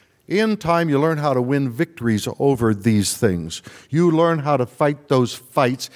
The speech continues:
and not cave into your own selfish interest.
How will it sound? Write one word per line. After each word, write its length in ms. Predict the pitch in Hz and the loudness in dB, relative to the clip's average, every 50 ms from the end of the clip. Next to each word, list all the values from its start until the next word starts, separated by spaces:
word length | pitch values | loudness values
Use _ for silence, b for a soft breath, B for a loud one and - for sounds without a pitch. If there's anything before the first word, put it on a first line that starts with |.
| B B B | B B B
and 200 | 135 135 135 143 | -2 0 0 2
not 300 | 151 147 147 143 - - | 2 2 0 0 -4 -6
cave 280 | - 147 147 135 123 | -4 -2 0 0 2
into 300 | 139 156 160 165 139 151 | 2 0 0 0 -2 -2
your 220 | 139 120 123 135 143 | -2 0 2 2 4
own 160 | 143 147 147 | 2 2 0
selfish 540 | - - 156 143 135 - - 131 113 - - - | 0 0 0 0 0 0 -2 -6 -6 -6 -4 0
interest. 600 | 156 151 147 - - 113 92 - - - - - | 0 0 0 0 -4 -6 -6 -6 -6 -10 -10 -14